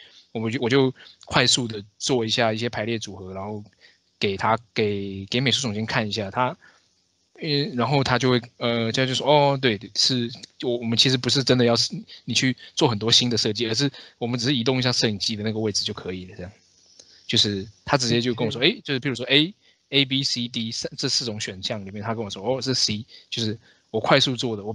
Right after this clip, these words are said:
Speaker 1: 并没有做得很精细，花很多时间这样。就是，也就是所谓的用图，图像去沟通。那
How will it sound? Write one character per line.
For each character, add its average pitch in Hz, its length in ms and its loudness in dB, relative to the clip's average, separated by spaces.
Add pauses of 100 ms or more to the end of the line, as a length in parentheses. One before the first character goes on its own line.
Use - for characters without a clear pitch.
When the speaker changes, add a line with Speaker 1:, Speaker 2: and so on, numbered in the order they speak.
Speaker 1:
并 147 140 0
没 143 60 2
有 123 60 2
做 127 120 -2
得 120 80 0
很 107 100 -4
精 110 180 -2
细， 120 180 2
花 120 100 0
很 107 80 0
多 104 160 -6
时 - 140 -10
间 95 200 -12
这 95 60 -14
样。 98 80 -14 (920)
就 - 100 -2
是， 123 200 2
也 113 100 2
就 135 120 4
是 127 200 2
所 110 160 0
谓 120 100 0
的 113 120 -2
用 127 160 0
图， 98 280 -8 (140)
图 117 160 -4
像 123 180 4
去 117 80 -6
沟 110 220 -6
通。 104 200 -12 (420)
那 202 200 8